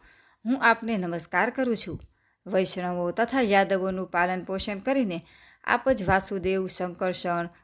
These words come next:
પ્રદ્યુમ્ન, અનિરુદ્ધ, ચતુર્વ્યૂહના રૂપમાં પ્રગટ થયા છો. હું આપને વારંવાર નમસ્કાર કરું છું. દૈત્યો અને દાનવોને મોહિત કરવા માટે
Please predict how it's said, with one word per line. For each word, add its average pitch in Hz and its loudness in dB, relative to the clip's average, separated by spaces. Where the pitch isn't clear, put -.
પ્રદ્યુમ્ન, 180 0
અનિરુદ્ધ, 185 0
ચતુર્વ્યૂહના 185 2
રૂપમાં 202 0
પ્રગટ 185 0
થયા 220 6
છો. - -4
હું 262 0
આપને 247 2
વારંવાર 175 2
નમસ્કાર 165 -4
કરું 240 -2
છું. - -8
દૈત્યો 208 4
અને 247 2
દાનવોને 269 6
મોહિત 185 0
કરવા 190 2
માટે 220 0